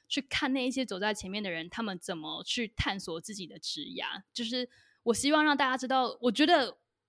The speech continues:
我非常相信一定不是只有我一个新手教练在面对这样的事情。我知道大家一定都很孤单，可是我觉得碍于那种阶级制度跟就是已经既有的传-，产业传统文化，大家没有办法去发生这样的事情。可是我觉得如果你没有办法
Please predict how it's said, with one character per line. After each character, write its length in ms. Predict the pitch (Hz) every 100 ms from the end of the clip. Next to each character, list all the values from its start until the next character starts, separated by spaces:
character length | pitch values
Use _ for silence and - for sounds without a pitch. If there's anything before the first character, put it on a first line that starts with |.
| _ _
我 140 | 247 220
非 240 | - 359
常 200 | 302 247
相 140 | 285
信 200 | 277 247 -
一 80 |
定 160 | 220 294
不 260 | - 202 214
是 180 | 311
只 160 | 208 208
有 100 | 208
我 180 | 190 175
一 100 | 180
个 160 | 180 180
新 200 | 214 220
手 240 | 202 170
教 240 | - 175
练 200 | 175 185
在 180 | 190 202
面 240 | 208 220 190
对 140 | 202
这 100 | 202
样 80 | 165
的 60 |
事 200 | 170 196
情。 280 | - - - -
我 120 | 233
知 80 | 277
道 80 |
大 100 | 285
家 100 | 277
一 80 | 240
定 80 | 247
都 140 | 233
很 160 | 220 180
孤 140 | 196
单， 160 | 202 202
可 60 | 190
是 120 | 247
我 80 | 214
觉 220 | 196 190
得 100 | - _
碍 140 | 254
于 220 | 202 180 185
那 200 | 214 220
种 340 | 196 180 269 _ _ _
阶 180 | - 240
级 220 | 240 202
制 240 | 180 240 202
度 240 | 240 196
跟 300 | - 196 190
就 80 | 214
是 120 | 226
已 80 | 185
经 300 | 208 208 202
既 200 | - 247
有 200 | 180 160
的 300 | - 175 -
传-， 340 | - 190 180 190 _
产 200 | - 180
业 120 | 214 226
传 200 | 175 190
统 140 | 190
文 180 | - 196
化， 140 | 196
大 100 | 208
家 140 | 202 190
没 200 | 196 220
有 100 | 185
办 160 | 214
法 160 | 185 170
去 180 | - 202
发 260 | - 180
生 220 | 185 175 175
这 80 |
样 80 | 160
的 60 | 175
事 160 | -
情。 160 | 196 175
可 60 | 185
是 80 |
我 120 | 262 196
觉 80 |
得 100 | 196
如 100 | 202
果 160 | 226 233
你 140 | 196
没 140 | 185 202
有 160 | 233
办 200 | 196 233
法 240 | 214 190